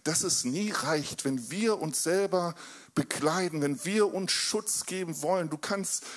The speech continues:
du kannst noch einen Abschluss machen, du kannst noch ein schöneres Auto, noch ein schöneres Haus, noch ein schöneres, was weiß ich, wo alle anderen erst im ersten Moment sagen, „Wow, Mann, der hat's geschafft, die hat's geschafft.“ Es dauert nicht lange,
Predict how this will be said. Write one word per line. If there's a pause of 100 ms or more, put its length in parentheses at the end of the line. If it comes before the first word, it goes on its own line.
du
kannst
noch
einen
Abschluss
machen,
du
kannst
noch
ein
schöneres
Auto,
noch
ein
schöneres
Haus, (280)
noch
ein
schöneres,
was
weiß
ich,
wo (220)
alle
anderen
erst
im
ersten
Moment
sagen,
„Wow, (240)
Mann,
der
hat's
geschafft,
die
hat's
geschafft.“ (640)
Es
dauert
nicht
lange,